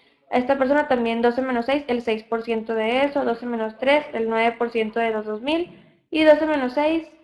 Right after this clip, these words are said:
el seis por ciento de los cuatro mil ochenta pesos que se compraron en su red. Más aparte, me van a dar a mí el doce por ciento de los ochocientos dieciséis pesos que yo compré.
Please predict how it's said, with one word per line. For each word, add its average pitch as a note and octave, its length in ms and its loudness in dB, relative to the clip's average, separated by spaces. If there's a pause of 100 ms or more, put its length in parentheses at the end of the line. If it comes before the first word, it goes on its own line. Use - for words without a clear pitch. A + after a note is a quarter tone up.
el A#3+ 260 -2
seis A3+ 280 0
por A#3+ 180 -2
ciento A#3+ 320 -2
de B3 40 2
los A#3 160 0
cuatro A#3 340 4
mil A#3+ 260 4
ochenta A3+ 340 -2
pesos G#3+ 240 -14
que A#3 80 -6
se A3 120 -8
compraron G3+ 380 -4
en G#3 100 -6
su A3+ 100 -6
red. C4 200 0 (360)
Más C4+ 260 6
aparte, B3+ 880 4 (840)
me C4 120 0
van C4 120 4
a C4+ 80 6
dar C4 160 8
a C4 60 8
mí C4+ 220 0
el B3+ 220 4
doce E4+ 320 8
por D#4+ 240 2
ciento F#4 340 0
de E4 120 6
los D4 120 4
ochocientos D4 640 0
dieciséis B3+ 420 0
pesos D#4+ 320 0
que A3 180 -2
yo G#3+ 160 -2
compré. G#3+ 420 -6